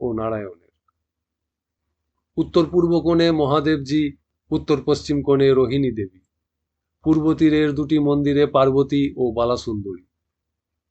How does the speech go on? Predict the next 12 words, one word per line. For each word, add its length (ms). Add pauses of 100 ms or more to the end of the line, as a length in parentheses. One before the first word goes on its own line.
(340)
পশ্চিম 460
তীরে 300
দুটি 280
মন্দিরে 520
একাদশী 800
ও 160
মুরলী 400
মনোহর। 480 (880)
দক্ষিণেও 580
তিনটি 360
মন্দির, 440 (540)
গৌরীশঙ্কর, 800